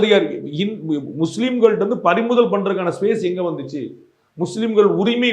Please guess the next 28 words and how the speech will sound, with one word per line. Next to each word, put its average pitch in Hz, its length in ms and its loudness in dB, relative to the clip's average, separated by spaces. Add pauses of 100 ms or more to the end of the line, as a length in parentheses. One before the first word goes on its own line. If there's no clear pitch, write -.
போயிருச்சு, 151 400 0 (180)
சிறுபான்மை 208 480 2 (120)
குறிவைக்கப்படுறாங்க. 170 760 -2 (120)
என்ன 226 180 -4
கணக்கு? 170 240 -4 (300)
சிறுபான்மை 226 500 0
மக்களுக்கு 208 380 0
என்ன 240 100 -4 (140)
ஆபத்து 202 260 2
இருக்கு? 143 180 -4
இன்னும் 214 200 -4
சொல்ல 160 200 2
போனால் 123 320 -6 (580)
அவர்களுடைய 190 600 6 (140)
நிலம் 175 320 2 (400)
கேட்பாரற்று 208 880 4 (160)
காணாமல் 196 580 0
போகிறத 151 380 2 (680)
ஒரு 170 220 2
சி 220 100 -2 (140)
சி 214 140 -4
டி 196 80 -4
வி 165 120 -4
மாதிரி 190 160 0
எடுத்து 170 180 -2
போட்டு 147 180 -6
வச்சிருக்காங்க. 113 340 -10 (160)
அப்ப 156 100 0